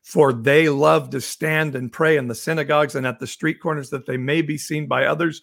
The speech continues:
Truly, I say to you, they have received their reward. But when you pray,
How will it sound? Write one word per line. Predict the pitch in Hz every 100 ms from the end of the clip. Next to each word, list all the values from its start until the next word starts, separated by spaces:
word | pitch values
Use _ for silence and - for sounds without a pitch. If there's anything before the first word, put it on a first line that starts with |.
| - - _
Truly, | - 190 190 185
I | 165 160
say | - 165 165
to | - 151
you, | 139 131
they | 131 143
have | 127 143 131
received | 131 123 - 185 170 170 151 _ - _ 143
their | 143 135
reward. | 135 127 135 123 113
But | 131 139
when | 147 185
you | 202 202
pray, | - - 156 123 127